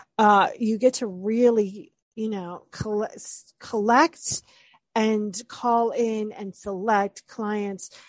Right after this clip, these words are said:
that really serve you and really serve that person instead of, you know, when we take that client for the money, it always ends badly.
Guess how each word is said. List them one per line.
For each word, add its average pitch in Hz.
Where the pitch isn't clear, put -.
that 214
really 220
serve 202
you 226
and 208
really 190
serve 180
that 160
person 175
instead 175
of, 165
you 202
know, 175
when 190
we 190
take 185
that 190
client 196
for 196
the 190
money, 202
it 170
always 262
ends 214
badly. -